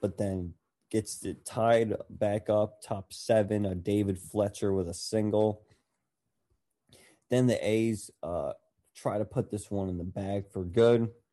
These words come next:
Bottom seven, they get two R B I singles from Matt Chapman and Sean Murphy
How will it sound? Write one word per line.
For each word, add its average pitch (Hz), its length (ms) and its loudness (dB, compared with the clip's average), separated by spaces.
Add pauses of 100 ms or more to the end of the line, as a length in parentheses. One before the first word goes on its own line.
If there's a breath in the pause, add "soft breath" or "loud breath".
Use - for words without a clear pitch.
(1300)
Bottom 104 280 2
seven, 98 360 0
they 98 100 2
get 92 220 -4
two 107 220 2
R 101 100 6
B 98 180 0
I 90 120 2
singles 101 440 -4
from 90 200 -8
Matt 87 240 -6
Chapman 92 460 -4
and 85 120 -8
Sean 92 380 -4
Murphy 101 580 -2